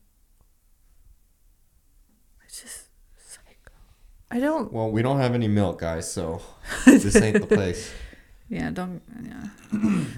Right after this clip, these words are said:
Speaker 1: Like, I get admiring someone and wanting to support that person. And I get, like, feeling as though you may know that person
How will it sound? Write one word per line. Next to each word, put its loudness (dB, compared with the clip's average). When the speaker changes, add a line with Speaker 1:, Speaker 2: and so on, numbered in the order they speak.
Speaker 1:
Like, 4
I 6
get 4
admiring 0
someone -4
and -4
wanting -2
to -6
support -4
that -4
person. -4
And 2
I 4
get, 0
like, 0
feeling -2
as 0
though 2
you -2
may -4
know -4
that -2
person -4